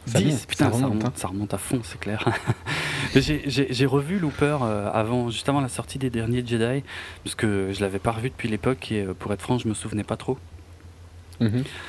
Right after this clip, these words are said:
Speaker 2: Et, euh, bah, c'est un film que je trouve toujours aussi chouette, mais avec, euh, je crois, plus ou moins les défauts qu'on avait, euh, un peu, euh, dénoncés à l'époque. C'est parfois des maquillages de Joseph, de Joseph Gordon-Levitt qui sont vraiment pas beaux, et tu te demandes comment ça a pu passer.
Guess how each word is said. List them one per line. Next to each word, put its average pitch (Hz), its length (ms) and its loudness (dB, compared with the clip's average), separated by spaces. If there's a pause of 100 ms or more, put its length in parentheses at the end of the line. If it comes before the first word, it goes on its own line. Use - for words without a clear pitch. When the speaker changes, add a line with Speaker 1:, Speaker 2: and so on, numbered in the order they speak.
(380)
Speaker 2:
Et, 123 200 4
euh, 113 380 2
bah, 135 140 6
c'est 165 120 0
un 160 60 4
film 202 180 2
que 147 120 0
je - 80 -4
trouve 156 260 -2
toujours 170 280 4
aussi 147 240 0
chouette, - 640 0
mais 135 400 2
avec, 135 440 0
euh, 120 140 4
je 117 160 0
crois, 147 380 2
plus 131 240 -4
ou 135 40 4
moins 143 140 4
les 135 100 2
défauts 123 300 0
qu'on 127 200 2
avait, 117 260 0
euh, 107 340 0
un 104 80 0
peu, 123 160 0
euh, 104 540 -2 (440)
dénoncés 123 380 2
à 131 60 2
l'époque. 135 300 0
C'est - 140 0
parfois 139 640 0 (480)
des 120 140 6
maquillages 131 460 0
de 135 120 4
Joseph, 120 600 0
de 120 220 2
Joseph 131 360 0
Gordon-Levitt 127 600 2
qui - 120 -2
sont - 180 6
vraiment 120 440 4 (180)
pas 131 140 6
beaux, 123 180 4 (220)
et 113 80 4
tu - 160 0
te 104 60 -2
demandes 139 300 6
comment 135 260 4
ça 123 160 2
a 113 40 4
pu 117 140 -4
passer. 120 320 0